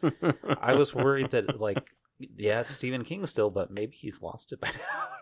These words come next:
Speaker 2: <laughs> If it's, if, if he's just gotten around to doing a sequel, maybe he's lost it, and he's just like, "Whatever, people like The Shining, I don't care
Speaker 1: "I'm
Speaker 2: anymore."
Speaker 1: gonna just do this."
Speaker 2: Yeah.
Speaker 1: Yeah, I gotcha.
Speaker 2: Um, it wasn't like that, though.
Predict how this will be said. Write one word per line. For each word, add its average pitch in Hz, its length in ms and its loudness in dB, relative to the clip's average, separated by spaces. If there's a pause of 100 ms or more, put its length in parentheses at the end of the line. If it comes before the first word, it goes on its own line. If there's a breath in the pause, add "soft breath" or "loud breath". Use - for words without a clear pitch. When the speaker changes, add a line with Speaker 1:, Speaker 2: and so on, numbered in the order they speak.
(200)
Speaker 2:
<laughs> - 280 4
If 160 180 10
it's, 147 240 4
if, 135 160 0 (100)
if 120 140 -4
he's 123 160 -10
just 127 160 -8
gotten 113 480 -2 (460 soft breath)
around 107 320 0
to 104 80 -8
doing 101 240 -6
a 87 40 -10
sequel, 127 300 -6
maybe 104 300 -8
he's 120 180 -10
lost 160 300 -4
it, - 20 0
and 90 80 -6
he's 90 160 -12
just 92 220 -10
like, 90 180 -8 (300)
"Whatever, 110 360 2
people 113 220 -6
like 107 140 -2
The - 60 -20
Shining, 107 280 -8
I 95 80 -4
don't 98 160 -8
care 98 100 -6
Speaker 1:
"I'm 123 180 -2
Speaker 2:
anymore." 120 180 -8
Speaker 1:
gonna 113 120 -12
just 113 240 -18
do 110 220 -16
this." 104 380 -16
Speaker 2:
Yeah. 107 80 -2
Speaker 1:
Yeah, 92 180 -6 (240)
I 127 120 -10
gotcha. 117 420 -12 (360)
Speaker 2:
Um, 101 380 0
it 107 80 2
wasn't 143 300 4
like 240 160 -6
that, 80 220 -4
though. - 200 -12